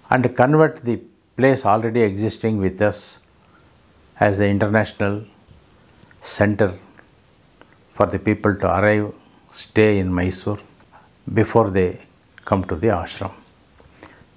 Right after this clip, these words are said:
With these arrangements, those who are interested in joining this project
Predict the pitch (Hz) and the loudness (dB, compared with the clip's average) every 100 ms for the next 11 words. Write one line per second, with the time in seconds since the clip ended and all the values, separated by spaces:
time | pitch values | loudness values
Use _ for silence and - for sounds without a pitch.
0 | - 120 127 117 135 147 127 117 120 113 | 0 2 4 4 4 4 2 2 0 -2
1 | 101 104 - - - _ _ _ - - | -6 -6 -6 -6 -8 _ _ _ -20 -20
2 | - - 117 131 - 127 120 120 135 131 | -20 0 4 4 6 4 4 2 0 -2
3 | - 139 131 113 92 92 _ _ _ _ | 0 0 0 -2 -4 -10 _ _ _ _
4 | 110 120 131 139 131 107 92 - 104 101 | 0 4 4 6 4 4 0 0 -2 0
5 | 110 113 - | -2 -6 -12